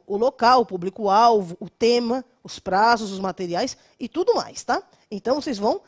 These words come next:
registrando tudo aí nesse esboço, tá? Pra que você já comece a pensar nesse projeto aí, quando do retorno às aulas, né? Conversando aí com o seu professor de arte, né, que também vai passar a questão aí pra coordenação da escola, pra direção,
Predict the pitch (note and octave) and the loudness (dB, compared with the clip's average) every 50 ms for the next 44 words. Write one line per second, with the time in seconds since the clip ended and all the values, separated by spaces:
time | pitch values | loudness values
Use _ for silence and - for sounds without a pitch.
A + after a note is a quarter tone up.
0 | _ _ _ _ - G3+ A3+ G#3 A3+ - - - C4+ G4+ A4+ G#4+ - - D#4 D#4+ | _ _ _ _ -2 -2 -2 0 -2 -4 -4 -2 -2 0 0 0 -2 -2 -2 -2
1 | B3+ C4+ A#3 G#3 A3+ C4+ C#4+ C#4+ - F4+ C#4+ C4 G3+ - - - - - - _ | 0 0 -2 -2 -2 -2 -4 -4 -4 -6 -6 -8 -10 -14 -14 -16 -20 -20 -20 _
2 | _ _ _ _ _ _ _ _ _ _ _ _ _ - F3+ A#3+ E4 - _ _ | _ _ _ _ _ _ _ _ _ _ _ _ _ -6 -6 -6 -6 -8 _ _
3 | _ _ - - - F#3+ F#3 E3+ A3 F#3+ G3+ - - G3+ G#3 A3+ - - A3 G3 | _ _ -20 -16 -10 -10 -8 -8 -8 -8 -8 -8 -8 -6 -6 -6 -4 -4 -6 -4
4 | F#3+ G#3+ G#3+ - B3+ A#3+ B3+ - - D#4 G4 G4+ - - A#3+ G#3 G#3+ A#3+ B3 _ | -4 -4 -4 0 0 0 0 0 -2 -4 -4 -4 -4 -2 -2 -2 -2 -2 -4 _
5 | _ _ _ _ _ - G#3+ A3 G#3+ - A#3+ - A#3 A#3 A#3+ - A3 G3+ G#3 - | _ _ _ _ _ -6 -4 -2 -2 -2 -2 -2 0 0 0 0 -2 -4 -4 -4
6 | - G3 F3 F3+ A#3 C#4+ - _ _ _ _ - E4+ E4 E4 E4+ D#4 D4+ C#4 F4+ | -4 -4 -4 -4 -6 -6 -8 _ _ _ _ -2 0 0 0 0 -2 -2 -2 -4
7 | F4 D#4 D4+ D4+ D#4+ E4+ C4+ A#3+ G3+ E3+ D3 C#3+ D#3 - G3 G#3+ C#4+ - _ _ | -2 -2 -2 -2 -2 -2 -2 -2 -4 -4 -6 -8 -10 -10 -8 -8 -8 -8 _ _
8 | _ _ - G#3+ F#3 G#3+ F#3+ - A#3 A3 F#3+ F#3 G3+ G#3+ - F3+ - - - E3 | _ _ -8 -6 -4 -6 -6 -6 -6 -6 -4 -4 -4 -4 -6 -8 -10 -10 -10 -12
9 | - - F3+ - - F3 E3 E3+ C4+ B3+ G3+ F#3+ F#3+ G3 G3 G3+ F#3+ - - A3 | -14 -14 -14 -14 -14 -14 -12 -6 -4 -2 -2 0 0 0 0 -2 -2 -6 -10 -12
10 | G#3+ _ _ _ _ _ _ _ - E3+ F#3 A3 - - A3 G#3 - G#3 G3+ F#3 | -12 _ _ _ _ _ _ _ -12 -10 -10 -10 -10 -10 -12 -8 -6 -4 -4 -2
11 | F3 F#3+ - F3 E3+ - - F3+ E3 E3 _ _ _ _ _ _ - E3 - G3 | -4 -4 -4 -6 -6 -6 -6 -6 -6 -8 _ _ _ _ _ _ -16 -12 -10 -10
12 | E3+ - - G3 F#3 F3+ F3+ - F#3+ E3 - G3 F3+ E3 F3 E3 E3+ D#3+ - F#3 | -10 -8 -6 -6 -6 -6 -6 -8 -8 -10 -8 -10 -10 -8 -8 -8 -8 -10 -10 -12
13 | D#3 D#3+ - - G#3+ A#3 A#3 A3 F#3+ G3 F#3 E3 F3+ F3+ F#3 E3 - - C4+ | -14 -14 -10 -8 -6 -4 -4 -4 -6 -8 -8 -8 -8 -8 -10 -8 -8 -8 -10